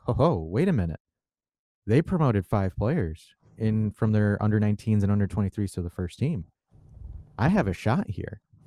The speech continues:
I have a better shot here than, like, for example, Ajax, because that, that's the thing. And I think Juve is trying to model it like Ajax, where these players, like, for example, and here's where it gets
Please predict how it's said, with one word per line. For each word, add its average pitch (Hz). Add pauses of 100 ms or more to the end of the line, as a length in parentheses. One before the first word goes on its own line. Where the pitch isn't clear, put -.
(120)
I 135
have 180
a 110
better 101
shot 104
here 101
than, 101
like, 101
for 107
example, 101
Ajax, 85
because 107 (580)
that, 143
that's 139
the 131
thing. 135
And 92
I 95
think 175
Juve 127
is 101
trying 123
to 101
model 101
it 85
like 85
Ajax, 104
where 101 (640)
these 127
players, 165
like, 120
for 131
example, 110
and 104
here's 170
where 120
it 98
gets 95